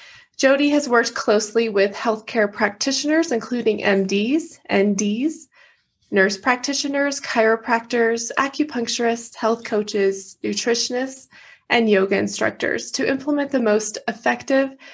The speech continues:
essential oil protocols in clinical practice to support underlying imbalances that often lead to disease,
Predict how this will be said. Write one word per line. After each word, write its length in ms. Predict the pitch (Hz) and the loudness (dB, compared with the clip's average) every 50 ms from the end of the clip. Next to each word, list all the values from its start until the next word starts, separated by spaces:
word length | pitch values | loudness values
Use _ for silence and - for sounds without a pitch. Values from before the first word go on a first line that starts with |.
| - - _ | -20 -6 _
essential 500 | - 208 202 - 254 220 214 - 220 - | 0 0 2 2 0 0 2 0 2 2
oil 220 | - 220 220 214 214 | 4 4 4 4 2
protocols 840 | 214 - - 294 320 339 320 - - - - - - 240 - - | 0 0 0 2 2 2 2 2 0 0 0 0 -2 -6 -6 -8
in 220 | - - 247 247 240 | -6 -4 -4 -4 -4
clinical 440 | - - - 196 190 202 208 247 | -4 -2 0 0 0 0 -2 -4
practice 640 | 254 254 - 214 - 196 - - 233 233 233 - - | -6 -4 -2 -2 -2 -2 -2 -4 -4 -4 -4 -6 -8
to 140 | - - 233 | -6 -6 -6
support 560 | 233 - 233 233 - - 208 196 196 - - - | -4 -6 -8 -8 -6 -2 0 2 2 2 0 -4
underlying 680 | - 233 226 254 254 240 240 226 233 233 240 247 254 | -6 -4 -2 -2 -2 -2 0 0 0 0 0 0 -2
imbalances 920 | - 254 262 247 233 208 208 214 208 208 208 208 233 254 311 349 - - - _ _ - - - - - _ | -4 -4 -2 0 0 2 2 2 2 0 0 -2 -2 -2 -2 -4 -8 -12 -20 _ _ -20 -20 -20 -20 -14 _
that 120 | - - - | -2 0 2
often 400 | - 220 220 226 - 277 262 254 | 2 2 0 0 0 -2 2 2
lead 240 | 214 208 214 214 214 | 2 2 2 0 -2
to 440 | - - - 226 214 208 208 208 | -4 -2 0 0 2 2 2 0
disease, 680 | 202 202 202 190 - 240 240 269 311 320 330 - - - | 0 -4 -6 -4 -4 -2 0 0 0 -2 -4 -6 -12 -16